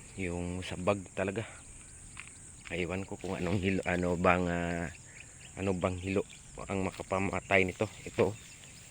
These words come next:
Ito. Yan. Yung malab-, mahaba yung sungo. Hmm?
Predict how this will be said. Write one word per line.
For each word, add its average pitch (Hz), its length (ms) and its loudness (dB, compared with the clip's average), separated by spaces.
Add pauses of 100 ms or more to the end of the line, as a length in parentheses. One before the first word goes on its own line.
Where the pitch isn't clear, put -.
(380)
Ito. 90 160 -6 (400)
Yan. 87 240 -4 (1600)
Yung 87 240 2
malab-, 87 320 6
mahaba 92 560 6
yung 90 160 4
sungo. 98 320 0 (560)
Hmm? 90 160 -6